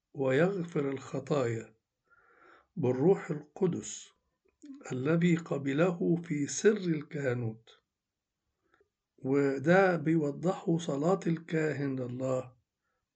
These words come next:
قرب نهاية القداس الإلهي بقوله: "ليكن يا سيد عبيدك آبائي وإخوتي وضعفي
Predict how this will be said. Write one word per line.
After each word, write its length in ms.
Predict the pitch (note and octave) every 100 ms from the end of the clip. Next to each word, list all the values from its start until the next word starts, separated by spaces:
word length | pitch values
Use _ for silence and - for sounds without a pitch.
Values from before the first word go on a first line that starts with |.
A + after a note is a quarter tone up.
| _
قرب 300 | E3 D#3+ C3+
نهاية 540 | C3+ C#3 C#3 F3+ F#3+ E3+
القداس 720 | - - C3 B2 D3 E3 -
الإلهي 720 | C3+ - B2+ D3 D3+ - A#2 A#2
بقوله: 720 | A#2+ B2 C#3+ B2 A#2 A2+ - _ _ _ _ _ _ _ _ _ _ -
"ليكن 680 | B2+ F3+ F3 F3 D3 C#3+ C#3+ - _ -
يا 220 | D3 C#3+
سيد 800 | C#3 D3+ C3+ A#2 A2 G#2+ - - _ _ _ - -
عبيدك 800 | C3+ B2+ D3+ F3+ E3 B2+ A#2+ -
آبائي 600 | B2+ C#3 E3 E3+ E3 D#3
وإخوتي 840 | C#3 C3 - - C#3+ D3+ D#3 D3 E3
وضعفي 880 | B2+ C3 C#3+ F3 E3 - G3 F3+